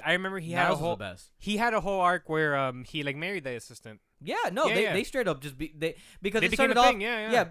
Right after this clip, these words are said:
Speaker 2: it started off because that they were, like, cheeky and cunty with each other, right,
Speaker 1: Yeah.
Speaker 2: at first, and then they ended up fucking one day.
Speaker 1: Yeah, yeah, yeah.
Speaker 2: Yeah.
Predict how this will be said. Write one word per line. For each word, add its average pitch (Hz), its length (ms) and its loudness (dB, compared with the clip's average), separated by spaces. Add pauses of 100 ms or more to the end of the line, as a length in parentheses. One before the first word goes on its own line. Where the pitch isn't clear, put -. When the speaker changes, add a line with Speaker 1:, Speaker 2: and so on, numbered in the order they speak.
Speaker 2:
it 180 100 -4
started 240 220 -2
off 220 100 0
because 180 260 -8
that 156 260 -2
they 170 100 -2
were, 175 80 -2
like, 139 160 -4
cheeky 170 460 -10
and 131 100 -12
cunty 147 320 -10
with 110 120 -14
each 110 140 -16
other, 95 200 -10
right, 101 120 -8
Speaker 1:
Yeah. 160 200 0
Speaker 2:
at 113 40 -4
first, 123 240 -6
and 127 80 -12
then 120 160 -10
they 120 280 -10
ended 113 240 -12
up 123 80 -16
fucking 120 320 -12
one 92 120 -16
day. 160 100 -14
Speaker 1:
Yeah, 202 140 -6
yeah, 170 80 -10 (180)
yeah. 175 60 -12
Speaker 2:
Yeah. 98 240 -10